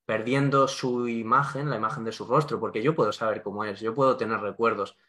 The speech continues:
pero no veo con la misma nitidez que otro ve su rostro. Para mí eso es tremendamente doloroso y creo que puede hacer que mucha gente que se dé cuenta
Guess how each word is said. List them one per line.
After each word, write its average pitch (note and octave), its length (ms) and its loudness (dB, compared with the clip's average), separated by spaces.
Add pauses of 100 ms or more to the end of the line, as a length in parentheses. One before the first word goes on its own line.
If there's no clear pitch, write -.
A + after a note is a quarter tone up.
(140)
pero A2+ 180 -2
no C3 160 4
veo C#3+ 140 6
con C#3 100 2
la B2 100 2
misma B2 220 0
nitidez B2 460 -2
que A#2+ 80 -4
otro A2+ 220 -2
ve C#3+ 320 2 (320)
su A#2 160 -6
rostro. G#2 480 -4 (420)
Para A2 220 2
mí C#3 160 2
eso D3+ 220 2
es - 300 -6 (100)
tremendamente A#2+ 640 0
doloroso G#2+ 640 0
y G#2 120 -12
creo C#3+ 260 4
que D3 120 0
puede B2+ 180 4
hacer D3+ 260 2
que G2+ 160 -6
mucha G#2+ 360 -6
gente D3 340 2
que - 100 -10
se G#2+ 140 -8
dé C#3+ 180 2
cuenta D3 460 0